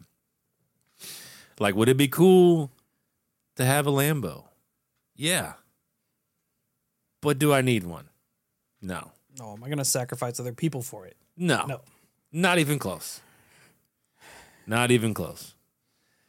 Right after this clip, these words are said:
Speaker 1: It's, <sighs> like I s-, like I, I'm not gonna have a whole lot to say in regards to this other than just how fucking devastating it is.
Speaker 2: Yeah. And <sighs>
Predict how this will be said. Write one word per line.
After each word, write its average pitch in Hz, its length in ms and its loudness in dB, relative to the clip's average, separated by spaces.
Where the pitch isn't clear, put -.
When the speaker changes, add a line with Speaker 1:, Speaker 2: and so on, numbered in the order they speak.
Speaker 1:
It's, - 360 -6
<sighs> - 760 -16
like - 120 -10
I 113 40 0
s-, - 160 -4
like 110 240 -6
I, 127 240 0
I'm 131 240 -2
not 135 220 0
gonna 117 180 0
have 110 160 0
a 95 40 -2
whole 110 220 2
lot 107 180 2
to 90 80 -6
say 113 500 -2
in 104 160 -4
regards 101 460 2
to 95 80 -4
this 87 220 -4
other 95 200 0
than 87 240 -4
just 87 200 -10
how 104 320 -2
fucking 82 640 -8
devastating 87 840 -4
it 95 140 -8
is. 123 440 -6
Speaker 2:
Yeah. 127 260 -10
And 165 380 -2
<sighs> - 40 -18